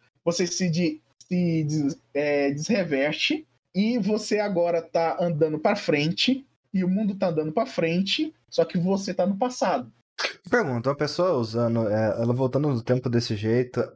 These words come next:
Speaker 2: ela ficaria mais nova?
Speaker 1: Não, ela envelhece. Ela continua envelhecendo. Então, aí é que tá. O, o, o problema de, de, de, de, de Tenet, que aconteceu. O futuro, ele é completamente fudido.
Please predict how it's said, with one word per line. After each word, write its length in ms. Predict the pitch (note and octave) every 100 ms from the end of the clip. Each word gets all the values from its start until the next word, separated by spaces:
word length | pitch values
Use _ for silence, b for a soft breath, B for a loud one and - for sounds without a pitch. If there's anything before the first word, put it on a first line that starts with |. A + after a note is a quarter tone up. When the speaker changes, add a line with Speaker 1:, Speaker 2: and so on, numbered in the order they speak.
| _
Speaker 2:
ela 340 | A#2+ A#2 A2+
ficaria 600 | A2 - A#2 A#2 A2 A#2+
mais 420 | A2 G#2 G2+ F#2+ F#2
nova? 600 | G2+ A#2 C#3 D#3+ F3 E3+ _ _ -
Speaker 1:
Não, 420 | F#3 F3+ D#3 C#3+ _ _ -
ela 180 | D3+ E3+
envelhece. 640 | E3+ F#3 D#3 B2+ - - - _ _ D3
Ela 120 | E3
continua 400 | G3 G3 F#3+ F#3+
envelhecendo. 720 | A3 A#3 C#4 B3+ F3 C#3 A#2+ - _ _
Então, 440 | F#3+ G3 F3+ D#3 - -
aí 300 | F3+ G3 A3
é 60 |
que 160 | A#3+ A#3+
tá. 340 | - A2+ - _ -
O, 80 | G3 G3
o, 600 | G3 G3 F#3 F3+ F3 F3+ E3+
o 40 |
problema 440 | - F#3 E3+ F3+ F3+
de, 340 | E3+ F3 E3
de, 220 | D3 D#3
de, 340 | D3 D3 D3 C3 - _
de, 80 | D3
de 200 | D3 D3
Tenet, 600 | - A#2+ - - - -
que 100 | -
aconteceu. 640 | C#3 D#3+ D#3 D3+ - G2+ - b _ -
O 80 | G3+
futuro, 500 | C#4+ - A3+ A#3+ B3
ele 160 | G3 G3+
é 80 | G3
completamente 680 | G#3 G3 G#3+ F#3 F#3 F#3 -
fudido. 540 | G#3+ F3+ C#3+ B2